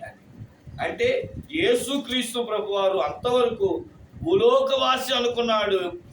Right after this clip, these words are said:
సౌలు గారు. కానీ ఎప్పుడైతే పరలోకపు యొక్క వెలుగు, పరలోకపు యొక్క స్వరం, పరలోకంలో నుండి ఒక పేరు వినబడిందో, ఆ రోజు ఒక నిర్ణయం తీసుకున్నాడు. యేసు అనేవారు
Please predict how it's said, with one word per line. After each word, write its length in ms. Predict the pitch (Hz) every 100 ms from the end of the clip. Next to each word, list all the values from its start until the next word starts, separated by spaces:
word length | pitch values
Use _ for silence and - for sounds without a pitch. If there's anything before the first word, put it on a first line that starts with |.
| -
సౌలు 280 | 165 202 196
గారు. 500 | 180 175 160 139 - - - - 147
కానీ 260 | 156 156
ఎప్పుడైతే 880 | 160 156 202 196 190 190 175 160 - - - -
పరలోకపు 640 | 165 196 214 214 202 202
యొక్క 180 | - 165
వెలుగు, 600 | 156 180 202 269 269 - - -
పరలోకపు 560 | 170 185 214 220 214 190
యొక్క 160 | 185 170
స్వరం, 560 | - 185 233 262 127 - - -
పరలోకంలో 720 | 156 190 214 226 220 208 208
నుండి 200 | 202 196
ఒక 100 | 196
పేరు 420 | - 196 233 269 240
వినబడిందో, 760 | 214 196 190 175 160 151 147 - - -
ఆ 180 | 139 170
రోజు 200 | 185 196
ఒక 100 | 202 165
నిర్ణయం 420 | 165 185 220 214
తీసుకున్నాడు. 800 | 180 - 165 156 147 143 143 139 - _ 123
యేసు 580 | 156 202 240 233 - 240
అనేవారు 760 | 226 208 185 175 165 160 151